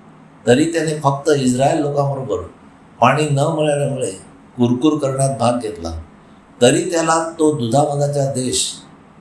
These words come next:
यहोवा परमेश्वर इस्रायल लोकांना देणार होता, तेथे त्याला जाऊ दिले नाही. उपदेशक सात, ओवी वीस,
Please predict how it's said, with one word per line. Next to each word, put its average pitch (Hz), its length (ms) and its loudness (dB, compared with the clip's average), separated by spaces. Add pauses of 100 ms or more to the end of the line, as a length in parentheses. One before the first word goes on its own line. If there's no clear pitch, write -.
(360)
यहोवा 117 340 4
परमेश्वर 139 600 -2
इस्रायल 139 420 0
लोकांना 131 320 -4
देणार 117 340 -2
होता, 120 320 -6 (600)
तेथे 127 280 0
त्याला 123 200 2
जाऊ 110 380 -2
दिले 95 220 -2
नाही. 76 160 -8 (920)
उपदेशक 127 520 0
सात, 113 260 4 (1300)
ओवी 104 200 2
वीस, 113 580 0